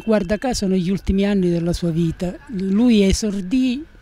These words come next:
con dei racconti, tra cui quello memorabile, Ciao, la scopre la luna. Perché uno scrittore di, di quel livello lì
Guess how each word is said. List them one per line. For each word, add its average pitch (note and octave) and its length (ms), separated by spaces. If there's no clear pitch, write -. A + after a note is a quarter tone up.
con G#3+ 340
dei A3 320
racconti, E3+ 800
tra G3+ 160
cui F#3+ 240
quello E3+ 480
memorabile, F3 840
Ciao, F3 440
la F3 80
scopre E3+ 400
la E3 120
luna. E3+ 380
Perché G#3+ 400
uno E3+ 280
scrittore F3+ 580
di, E3+ 260
di E3+ 120
quel F3+ 180
livello F3 340
lì F3+ 320